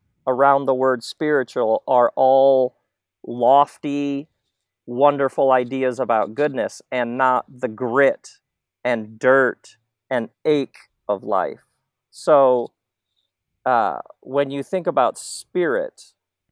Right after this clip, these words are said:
we're talking about the life animating energy that transcends the categories of good and bad. So you think about success, failure,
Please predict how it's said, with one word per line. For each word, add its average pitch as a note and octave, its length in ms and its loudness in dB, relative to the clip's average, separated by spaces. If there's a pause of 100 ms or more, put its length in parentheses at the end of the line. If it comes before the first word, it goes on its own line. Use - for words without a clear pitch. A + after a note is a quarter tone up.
(460)
we're C#3+ 160 -2
talking D3+ 440 -2
about C3 420 0
the B2+ 80 0
life C3+ 420 0
animating C#3 540 -2
energy C3 400 -4
that - 180 -4
transcends D3 840 -4
the B2 100 -10
categories A#2 760 -2
of A#2+ 300 -6
good A2 400 -2 (340)
and A2 200 -6
bad. F#2+ 360 0 (260)
So - 160 -4
you D3+ 100 0
think G3 200 -4
about D3+ 300 2
success, - 720 -2 (100)
failure, C#3 760 0